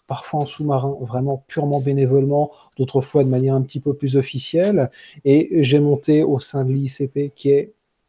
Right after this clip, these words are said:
d'une part l'école qui m'a, euh, diplômé il y a maintenant une petite quinzaine d'années,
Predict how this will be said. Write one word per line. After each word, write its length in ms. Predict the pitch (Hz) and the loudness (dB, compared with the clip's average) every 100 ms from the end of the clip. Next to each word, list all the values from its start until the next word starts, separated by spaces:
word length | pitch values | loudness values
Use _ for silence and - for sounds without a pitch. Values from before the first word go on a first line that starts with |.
| _ _ 139 | _ _ -4
d'une 220 | 147 139 | -2 2
part 200 | 160 139 | 2 4
l'école 360 | 135 139 151 | 4 2 0
qui 160 | 147 - | -2 -4
m'a, 360 | 131 127 127 123 | -2 0 -2 -2
euh, 140 | 127 | -2
diplômé 480 | 123 131 - 139 139 | -2 -6 -4 -2 -2
il 100 | 123 | -2
y 40 | |
a 40 | 127 | -4
maintenant 320 | 120 135 147 | -6 -10 -12
une 80 | 135 | -12
petite 380 | - 143 160 - | -12 -10 -10 -6
quinzaine 340 | 143 131 139 | -4 -2 0
d'années, 300 | 139 139 143 | 0 -2 -4